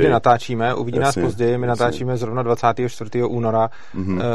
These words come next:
Speaker 2: kdy vlastně od rána jsme se teď, když jsme se
Speaker 1: No.
Speaker 2: potkali, jsme se oba shodli, že se, že se celý den zabýváme vlastně tím, tím,
Speaker 1: Mhm.
Speaker 2: tím, co se stalo na Ukrajině.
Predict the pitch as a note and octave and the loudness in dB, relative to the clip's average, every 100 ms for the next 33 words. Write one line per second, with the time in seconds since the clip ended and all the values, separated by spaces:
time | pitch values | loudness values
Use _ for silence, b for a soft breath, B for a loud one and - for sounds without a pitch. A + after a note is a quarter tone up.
0 | A2+ G#2 G2+ A#2 A2+ A2+ G#2+ G#2+ - - | -2 -4 -4 0 0 0 0 -4 -6 -6
1 | A2+ A2 A2 A2+ A2+ A2+ - A#2 - A2+ | -4 -2 2 2 4 0 -4 -10 -4 -2
2 | G#2+ G#2+ G#2+ A#2 G#2+ F#2+ A2 - A#2+ A2+ | -2 -4 -8 -6 2 2 2 2 2 2
3 | A#2+ - A2 A#2+ - A#2+ A#2 A2 G#2 B2 | -2 -2 2 2 2 -2 -2 -2 0 0
4 | A2 A2+ A#2 - A2+ A2+ A#2 A2+ A2+ A2 | 0 -4 -6 0 0 2 0 0 2 2
5 | A2 A2 A2 - A2+ A2+ A2 G#2 G#2 G#2 | 0 0 -2 -4 -6 -6 -6 -6 -4 -2
6 | G#2+ A#2+ G#2 A2+ G#2+ B2 A#2 G2 A2 G#2 | -2 -6 -6 -8 -4 -2 0 0 -2 -2
7 | G#2 | -4